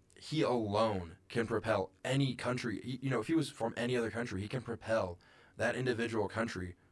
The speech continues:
to almost win the whole thing by himself, let alone you've put him, you know, 'cause he is French, he's on the most loaded roster in the World Cup,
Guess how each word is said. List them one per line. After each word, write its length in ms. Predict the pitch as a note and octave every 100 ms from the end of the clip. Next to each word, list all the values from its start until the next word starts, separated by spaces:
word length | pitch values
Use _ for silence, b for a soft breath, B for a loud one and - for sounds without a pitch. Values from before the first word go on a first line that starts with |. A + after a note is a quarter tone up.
| b b -
to 120 | -
almost 420 | C#3 C#3+ C#3 G#2+
win 160 | G#2+ B2
the 80 | A2
whole 180 | A#2+
thing 240 | A#2 C3 A#2
by 200 | G2+ A2+
himself, 520 | G2+ F#2 G#2 F2+ - - B B
let 160 | - B2+
alone 240 | C3 B2+
you've 220 | C3+ C#3
put 160 | - B2+
him, 220 | C#3 D#3 b b b b b b -
you 80 | A#2
know, 100 | A2+
'cause 140 | G#2
he 140 | G#2+ G#2+
is 360 | A2 G2+ -
French, 480 | - - G2+ F#2+ - _
he's 220 | C3+ B2
on 360 | - B2+ A2+ F#2
the 180 | G2+ G2+
most 300 | B2 A#2+ -
loaded 440 | F#2+ G2+ A2+ A#2 G2+
roster 680 | F#2 F#2+ G2+ - F#2+ E2 - _ _ _ _ _ - -
in 160 | B2
the 100 | A#2+
World 280 | A2+ G#2 G2
Cup, 260 | - F2+